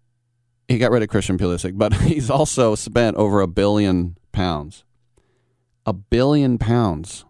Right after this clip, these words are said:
on players. And the guy they just got, Caicedo from Brighton and Hove Albion, a mid-, a holding midfielder, which just goes to show you how important those guys are. And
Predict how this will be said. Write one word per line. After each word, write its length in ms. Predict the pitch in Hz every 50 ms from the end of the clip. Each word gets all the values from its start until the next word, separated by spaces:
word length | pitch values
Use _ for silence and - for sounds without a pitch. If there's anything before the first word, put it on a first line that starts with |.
| _ _ _ _ -
on 160 | 104 95 92
players. 540 | - - 104 104 95 85 - 82 - - _ _ _ _ _ _ _ _ _ _ _ _ _ _ _ _ _ _ _ _ _
And 140 | 107 104 110
the 60 | 107
guy 200 | 117 127 139 147
they 120 | 139 127
just 220 | 113 117 107 - -
got, 380 | 110 110 110 107 107 98 -
Caicedo 960 | - - 110 101 95 - - - 117 120 120 113 101 90 87 85 85 90 95
from 300 | 101 - - 98 95 95
Brighton 260 | 95 104 101 104 104 104
and 140 | 98 92
Hove 200 | 98 101 98 90
Albion, 580 | 95 95 101 107 98 98 87 80 80 80 82 87 - _ _ _ _ _ _ _ _ _ _ _ _ _ _ _ _ -
a 60 | -
mid-, 220 | 95 110 135 139 -
a 80 | - 107
holding 360 | 104 117 143 151 143 123 107 101
midfielder, 720 | 113 120 - - 98 90 80 78 73 73 76 85 95 98 - _ _ _ _ _ _ _ _ _ _ _ _ _ _ _ _ - - -
which 200 | 98 98 - -
just 180 | 120 120 -
goes 180 | - 117 110 104
to 100 | - 101 92
show 200 | - - 110 107
you 160 | 104 98 92
how 200 | 95 101 98 95
important 440 | 87 87 - - 110 113 107 95 92
those 160 | 87 90 95
guys 280 | - 101 92 90 90
are. 280 | 98 101 101 98 90 82 -
And 320 | 113 110 101 98 95 90